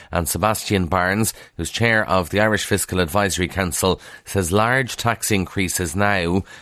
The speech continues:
would avoid having to levy even larger ones in the future on a smaller working population. But obviously Sebastian Barnes doesn't have to get elected,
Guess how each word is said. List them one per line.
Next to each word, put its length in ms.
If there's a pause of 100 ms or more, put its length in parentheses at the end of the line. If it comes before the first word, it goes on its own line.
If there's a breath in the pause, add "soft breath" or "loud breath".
(120)
would 120
avoid 340
having 360
to 120
levy 500
even 340
larger 420
ones 340
in 180
the 60
future 520 (320 loud breath)
on 180
a 60
smaller 580 (240 loud breath)
working 480
population. 800 (320 loud breath)
But 300
obviously 440
Sebastian 540
Barnes 340
doesn't 360
have 240
to 100
get 340
elected, 600